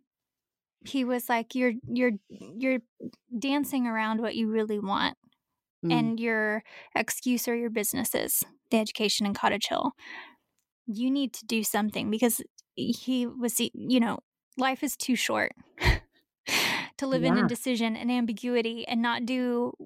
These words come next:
Speaker 1: what, you know, is before you and all this stuff. And so, um, that was the moment that I was like, "Okay, I've got to stop messing around and find an owner." And that was when I, to go back to your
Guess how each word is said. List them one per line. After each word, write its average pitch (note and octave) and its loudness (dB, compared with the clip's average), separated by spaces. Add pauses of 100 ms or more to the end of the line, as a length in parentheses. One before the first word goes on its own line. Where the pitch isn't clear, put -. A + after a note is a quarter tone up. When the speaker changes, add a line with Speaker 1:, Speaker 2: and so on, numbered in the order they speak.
Speaker 1:
what, A#3+ 0 (140)
you B3+ 2
know, A3+ -4
is A3+ 0
before B3 0
you A#3 0
and A#3 -6
all B3+ 2
this A#3+ -6
stuff. A#3 0
And A#3+ 0
so, A#3+ 2 (680)
um, B3+ -2 (460)
that C#4 0
was C#4+ -2
the B3+ 0
moment A#3 0
that A#3 0
I A3+ 2
was A3+ -2
like, A#3 -4
"Okay, A3 0
I've G#3+ 0 (160)
got G#3 4
to - -10
stop G#3+ 0
messing A3+ 0
around A3 -2
and A3 0
find G#3+ -2
an G#3 2
owner." G#3 0 (540)
And B3 0
that D4 0
was C4 -2
when B3 2
I, A3+ -2 (560)
to C4+ -4
go C4 0
back A#3+ 2
to B3+ -2
your A3+ 0